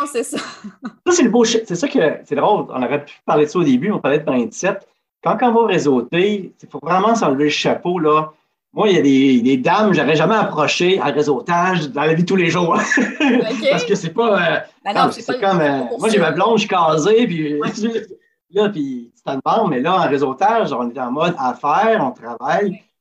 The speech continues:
Speaker 2: puis c'est donné. Puis je peux faire une parenthèse, j'avais rencontré deux gen-, gentilles dames, ils trouvaient ça, ils trouvaient ça ennuyant. Je commence ça, puis personne vient nous voir.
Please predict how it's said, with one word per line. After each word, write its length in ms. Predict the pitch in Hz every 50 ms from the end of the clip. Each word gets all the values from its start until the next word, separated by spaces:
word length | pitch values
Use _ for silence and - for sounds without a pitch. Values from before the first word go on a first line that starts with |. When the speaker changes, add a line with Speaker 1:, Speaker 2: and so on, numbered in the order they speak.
| _ _
Speaker 2:
puis 220 | - 127 123 123 120
c'est 280 | - 131 127 123 120 -
donné. 380 | - 135 127 131 143 147 147 117 104 104 - - _ -
Puis 180 | 120 113 107 - _ _
je 100 | - - _
peux 60 | _
faire 120 | - 147 147
une 60 | 127
parenthèse, 480 | - 117 120 113 110 - 196 220 208 143
j'avais 180 | 135 113 110
rencontré 340 | 120 131 135 131 - 175 170
deux 280 | 131 123 143 156 160 143
gen-, 380 | 127 135 135 135 131 - - - -
gentilles 380 | 143 147 151 147 - 151 -
dames, 400 | 127 156 160 196 262 349 320 240 214 - - _ _ - -
ils 80 | - - - - - -
trouvaient 180 | - - 214
ça, 200 | 208 240 226 220 208
ils 40 | -
trouvaient 140 | - 175 208
ça 120 | 214 277 277
ennuyant. 500 | 262 247 240 233 254 277 262 - - - _ _ _ _ _ _ _ -
Je 80 | - - -
commence 320 | 160 160 165 156 147 -
ça, 140 | - 226 226
puis 120 | 190 151 -
personne 260 | - 160 165 226 208
vient 100 | 196 190
nous 80 | 180 139
voir. 560 | 135 156 165 190 190 180 135 110 110 - -